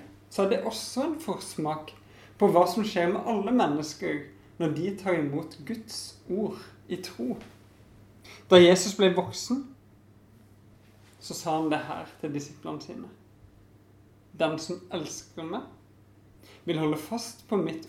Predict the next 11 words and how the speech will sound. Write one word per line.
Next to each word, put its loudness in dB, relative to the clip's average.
ord, -12
og -2
min 0
far -4
skal -8
elske -6
ham, -4
og 0
vi -6
skal -10
komme -2